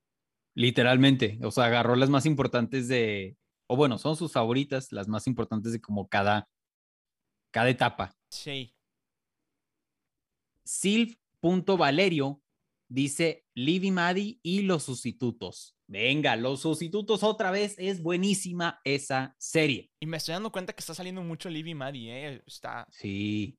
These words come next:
Speaker 2: Liv y Maddie hay que verla, hay que acabarla. Mariela punto, punto Aldre-, Aldrete dice,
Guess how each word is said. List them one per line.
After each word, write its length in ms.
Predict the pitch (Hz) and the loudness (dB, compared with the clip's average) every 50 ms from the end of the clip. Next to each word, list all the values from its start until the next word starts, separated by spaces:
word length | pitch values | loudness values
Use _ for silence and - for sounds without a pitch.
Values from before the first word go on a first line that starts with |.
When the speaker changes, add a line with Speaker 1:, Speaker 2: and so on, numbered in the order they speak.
| _ - | _ -14
Speaker 2:
Liv 140 | 127 127 147 | -12 -10 -8
y 20 | 156 | -8
Maddie 240 | 160 160 160 165 160 | -6 -6 -4 -4 -6
hay 80 | 160 | -6
que 120 | - 175 160 | -6 -6 -4
verla, 300 | 143 135 131 135 123 113 | -4 -4 -4 -6 -6 -8
hay 100 | 117 123 | -10 -10
que 60 | 135 | -12
acabarla. 480 | 135 - 143 120 117 117 123 127 143 _ _ _ _ _ _ _ _ _ _ _ _ _ _ _ _ _ - | -10 -8 -8 -6 -6 -8 -10 -14 -16 _ _ _ _ _ _ _ _ _ _ _ _ _ _ _ _ _ -10
Mariela 500 | 175 180 190 202 220 240 247 247 240 - | -6 -6 -4 -4 -2 -2 -2 -2 -2 -4
punto, 480 | - 196 240 240 233 226 233 240 - _ _ | -6 -8 -6 -6 -4 -4 -4 -4 -6 _ _
punto 600 | - 190 208 214 202 - 214 220 208 - - _ _ _ - | -6 -6 -6 -4 -2 -2 -2 -2 -2 -4 -8 _ _ _ -10
Aldre-, 840 | 135 147 151 147 147 147 143 139 135 127 120 131 143 156 165 - - | -8 -6 -6 -6 -6 -8 -10 -10 -12 -14 -12 -8 -6 -6 -6 -6 -6
Aldrete 720 | 127 127 123 123 123 127 139 156 160 - 190 240 - _ _ _ _ _ _ _ _ _ _ _ - | -8 -6 -6 -8 -8 -8 -8 -8 -8 -8 -10 -14 -14 _ _ _ _ _ _ _ _ _ _ _ -10
dice, 420 | 165 170 - 185 190 180 - _ | -8 -6 -6 -4 -6 -6 -6 _